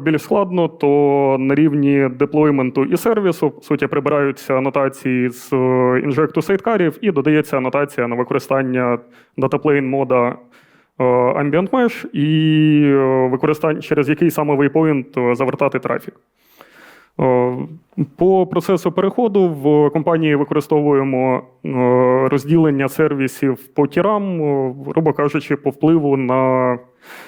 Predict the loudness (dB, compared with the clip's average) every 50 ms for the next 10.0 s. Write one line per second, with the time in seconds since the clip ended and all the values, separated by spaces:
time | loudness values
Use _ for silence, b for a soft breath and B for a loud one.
0 | B B B 0 0 2 2 0 0 -2 -4 0 0 0 2 2 0 0 -2 -2
1 | -2 -2 -2 -2 -2 -2 -2 0 0 0 0 0 -4 -4 -2 -2 -2 -2 -2 -2
2 | -4 -6 -6 -6 -4 -4 -4 -2 -2 -2 -2 0 0 0 0 -2 -2 -4 -8 -8
3 | -8 -8 -10 -10 -14 -14 _ -6 -4 -2 0 2 2 2 2 2 2 0 0 -2
4 | -2 -2 0 -2 -2 -2 0 -2 -2 -2 -2 -6 -4 -2 0 0 0 0 -2 -2
5 | -2 -4 -2 -2 -2 -2 0 0 0 0 -2 -4 -4 -2 0 -2 0 0 0 -2
6 | -2 -4 -6 -6 -6 -4 -2 -4 -4 -4 -4 -4 -2 0 2 2 2 2 0 -2
7 | -2 -2 -2 -2 2 2 2 2 2 0 -2 -2 -4 -4 -4 -4 -4 -4 -4 -6
8 | -4 -4 -2 -2 -2 -4 -6 -8 B B B B B B B B B B B B
9 | -8 -6 -2 -2 -2 -2 0 0 0 2 2 2 0 -2 -4 -6 -12 -12 -6 -4